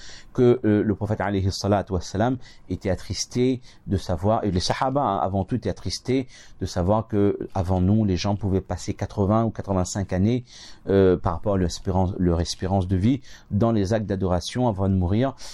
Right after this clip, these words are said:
Et donc, euh, l'ange Jibril, alayhi salam, annonce la bonne nouvelle au prophète, alayhi salatu wassalam, qu'Allah nous accorde une nuit qui vaut plus de alfi, de alfi shahr, que mille mois.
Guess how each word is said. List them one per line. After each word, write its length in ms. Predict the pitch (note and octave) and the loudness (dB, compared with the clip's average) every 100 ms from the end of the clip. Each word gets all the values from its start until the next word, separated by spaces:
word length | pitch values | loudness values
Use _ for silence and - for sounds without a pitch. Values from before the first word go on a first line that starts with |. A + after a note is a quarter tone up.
| - - | -14 -6
Et 100 | F#2 | -2
donc, 320 | G#2+ B2 B2 - | 0 0 -2 -2
euh, 260 | G2+ G2 D#2 | 0 2 0
l'ange 540 | D#2 G2+ B2 B2 A2 F#2 | 2 2 2 2 0 -2
Jibril, 340 | F2+ G2 G2 | 0 2 2
alayhi 220 | F#2 F#2+ | 0 0
salam, 340 | - - G#2+ D3 | -2 -2 0 2
annonce 320 | A2+ F2+ - | 0 0 0
la 100 | F2 | 0
bonne 200 | F#2 F#2 | 2 2
nouvelle 160 | G2 | 2
au 20 | F2 | 0
prophète, 260 | F2 F#2 | -6 -4
alayhi 280 | F#2 F#2 F2 | -2 -2 -4
salatu 400 | - F#2 F#2+ F2+ | -4 0 0 0
wassalam, 380 | E2+ - A2 D3 - - - - | -4 -2 0 -2 -6 -16 -18 -8
qu'Allah 220 | - G2 A#2 | -2 0 2
nous 160 | A2 F#2 | 2 0
accorde 320 | F2 B2 B2 G#2+ | -2 -2 -2 0
une 180 | G2+ | 2
nuit 140 | G2+ B2 | 2 0
qui 100 | G2 | -2
vaut 140 | F#2 | -4
plus 240 | - G#2+ F#2+ | -2 -2 2
de 200 | D3+ F#3 - - - | 0 -2 -8 -20 -6
alfi, 580 | G#2+ B2 A#2+ - F3 G#3+ - - - | 0 2 2 0 0 -2 -4 -14 -4
de 80 | G#2 | 0
alfi 280 | A2 F#2+ G2 | 0 0 -4
shahr, 280 | - A2+ G2+ | -2 -2 -2
que 220 | A2+ G#2 | -2 0
mille 340 | G2 G2+ A2+ G2 | 4 4 4 2
mois. 240 | F2 - | 0 -2